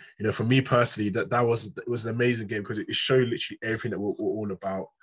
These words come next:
And we've all been about this season, you know, the, the high pressing, the intensity, the passion on the field. And yeah, before I get my points across, I'm gonna ask you, Shemi, how did you think of the, what did you think about the game? What did you think of the lineup? Were you happy? Was you happy? Were you feeling confident?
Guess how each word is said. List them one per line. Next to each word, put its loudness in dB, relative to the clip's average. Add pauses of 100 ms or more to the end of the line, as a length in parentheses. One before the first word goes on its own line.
(420)
And 0
we've -2
all 0
been 0
about 0
this -2
season, -2
you 0
know, -2
the, -6
the -8
high 0
pressing, -4
the -2
intensity, -6
the -10
passion -4
on -4
the -8
field. -2 (720)
And 0
yeah, 6
before 4
I 2
get 0
my -2 (100)
points -2
across, -6
I'm -6
gonna 0
ask 0
you, -6
Shemi, -4
how 0
did -2
you -2
think -6
of -14
the, -6
what -2
did -6
you 0
think -2
about -4
the -6
game? -6 (460)
What -4
did 2
you 2
think 0
of -2
the 2
lineup? 2
Were -4
you -4
happy? -2
Was -6
you -4
happy? -2
Were -4
you -6
feeling -6
confident? -4